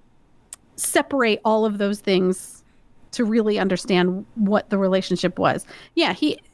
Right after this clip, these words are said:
he, and my dad always described him as, like, he can't get his dick out of the dirt. Does that phrase make any sense to you?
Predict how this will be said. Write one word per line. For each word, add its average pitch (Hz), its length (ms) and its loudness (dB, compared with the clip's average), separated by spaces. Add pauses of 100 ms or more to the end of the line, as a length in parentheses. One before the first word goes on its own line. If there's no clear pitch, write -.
(280)
he, - 200 -2
and 302 160 6 (180)
my 285 160 2
dad 311 340 0
always 285 280 2
described 240 460 0
him 240 80 0
as, 208 120 -4
like, 202 160 0
he 247 100 0
can't 349 340 0
get 294 140 0
his 220 120 0
dick 233 280 0
out 175 140 4
of 160 80 -2
the - 60 -6
dirt. - 280 -4 (1500)
Does 262 80 2
that 311 180 0
phrase 294 280 0
make 285 220 0
any 285 160 2
sense 285 300 -6
to 294 60 -2
you? 285 180 -4